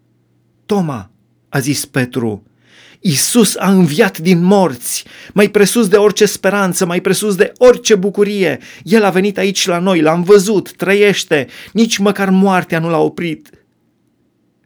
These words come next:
El a biruit totul.” Dar Toma a zis: „A înviat? Voi chiar credeți așa ceva? Ce s-a întâmplat cu voi? Ce ați pățit toți? Chiar aveți de gând să credeți poveștile acestor femei despre arătările de la mormânt?”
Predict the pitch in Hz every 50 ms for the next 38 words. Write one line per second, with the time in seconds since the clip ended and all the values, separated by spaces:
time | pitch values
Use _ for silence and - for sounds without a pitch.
0 | _ _ _ _ _ _ _ _ _ _ _ _ _ _ _ - - - - -
1 | 180 196 240 240 202 175 180 190 185 208 220 214 214 - - - - 220 208 202
2 | 208 190 175 160 139 - - _ _ _ _ _ _ _ _ _ _ _ _ _
3 | _ - - 120 120 117 - - 160 156 143 135 131 131 117 117 131 107 - -
4 | - - _ _ _ _ _ _ _ _ _ _ - 131 139 120 110 120 127 147
5 | - - - - _ _ _ _ _ _ _ _ _ _ _ _ _ - 127 156
6 | 147 - - 196 196 190 - 165 170 165 180 175 - 156 - - 165 - - 147
7 | 135 160 208 190 _ _ _ _ _ _ _ - - 294 285 - 220 175 - 160
8 | 139 123 143 127 - 127 113 123 120 120 - 262 254 - - - 185 180 - -
9 | - - - 104 95 - - - - _ _ _ _ _ _ _ _ _ - -
10 | - - - - 262 240 214 165 196 208 190 160 156 143 107 117 170 196 196 -
11 | - 143 - - - 190 185 185 175 180 - - 147 131 165 190 190 - 180 147
12 | 139 135 - 127 - - 175 160 - - 156 143 - - 135 123 147 170 156 127
13 | 139 - - - 143 143 139 - 127 120 123 117 117 - 180 180 170 147 135 123
14 | 107 127 123 120 117 117 113 110 110 135 170 180 175 - _